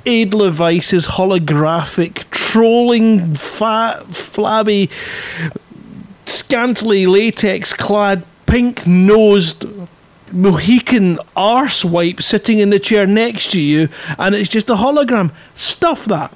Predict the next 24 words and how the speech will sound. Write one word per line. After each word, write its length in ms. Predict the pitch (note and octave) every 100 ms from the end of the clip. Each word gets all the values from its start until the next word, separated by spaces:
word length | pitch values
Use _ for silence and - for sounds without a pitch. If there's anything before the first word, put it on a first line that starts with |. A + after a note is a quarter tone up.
| _ _ - _ A#3
I'm 240 | B3 B3+
going 200 | A3 G#3+
to 120 | G#3+
download 720 | F#3+ A3 A3 A3 A#3 G#3 F#3 - - - - -
the 280 | D#3+ G#3 F3 _
sexy 640 | - - - A#3 - - E3+
assistant 540 | D#3 E3+ D3 - C#3+
pack. 380 | D3+ B2+ A2 - _ -
I'm 260 | G#3+ A#3+
going 180 | A3+ A3
to 180 | G3 F#3 D#3+ -
replace 640 | G#3 G#3 C4 C4+ B3+ -
your 360 | E3 A3 C4+ B3+
Hollow 480 | - A3+ A3+ G3+
Me 380 | F#3+ F#3 F3 D#3 -
with 160 | E3+ D#3+
what 160 | G3+
I 180 | F#3+ F#3+
want 320 | F#3 F#3+ F3+
to 80 | E3+
see 280 | - G3+ G#3+
in 120 | G3+
my 200 | F#3 F#3
cockpit. 600 | - F#3 F3+ - D3